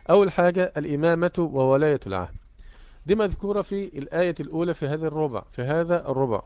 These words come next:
قال: "وإذ ابتلى إبراهيم ربه بكلمات". خلاص؟ عشان يبقى بقى الإنسان إمام وحاكم،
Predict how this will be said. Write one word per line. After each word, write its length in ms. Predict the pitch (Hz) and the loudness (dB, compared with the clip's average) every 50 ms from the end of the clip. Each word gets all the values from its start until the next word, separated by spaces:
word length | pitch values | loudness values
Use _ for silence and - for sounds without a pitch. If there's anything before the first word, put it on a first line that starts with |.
| - - - | -8 -4 0
قال: 240 | 160 170 180 190 175 | 2 4 4 4 2
"وإذ 280 | 143 139 151 165 160 | -2 -2 -2 -2 -2
ابتلى 520 | 156 143 131 - 175 180 180 170 160 156 147 | -2 -2 0 2 2 4 4 4 2 2 -2
إبراهيم 600 | 135 139 135 135 131 127 127 147 151 143 120 110 | -2 0 2 2 2 0 -2 -4 -6 -6 -6 -8
ربه 560 | 104 - - - 139 139 135 135 151 143 143 | -8 -8 -4 -2 -2 -2 -2 -2 -4 -4 -4
بكلمات". 680 | 131 120 - 123 107 110 107 104 90 80 - - - - - - - - - - - - - - - - - - - | -4 -6 -4 -4 -4 -4 -4 -6 -6 -8 -10 -16 -20 -20 -20 -20 -20 -20 -20 -20 -20 -20 -20 -20 -20 -20 -20 -16 -10
خلاص؟ 440 | - 123 131 151 190 - - - - - - - - - - - - - _ _ _ _ - - - - _ _ _ - - - _ - _ - - | -6 -2 -2 -2 -2 -4 -8 -18 -20 -20 -20 -20 -20 -20 -20 -20 -20 -20 _ _ _ _ -20 -20 -20 -20 _ _ _ -20 -20 -20 _ -20 _ -12 -10
عشان 240 | 101 104 - 165 185 | -6 -4 -2 -2 0
يبقى 180 | 170 156 165 156 | 0 0 0 0
بقى 120 | 170 160 | 0 0
الإنسان 460 | 147 151 139 131 - 165 165 - 143 | 0 -2 -4 -2 -2 -2 -2 -2 -4
إمام 360 | 139 131 135 139 143 143 139 - - | -2 0 2 2 2 2 0 -4 -4
وحاكم، 640 | 127 120 117 - 135 123 120 - - - 101 95 | -4 -4 -2 0 0 0 0 -2 -4 -8 -10 -10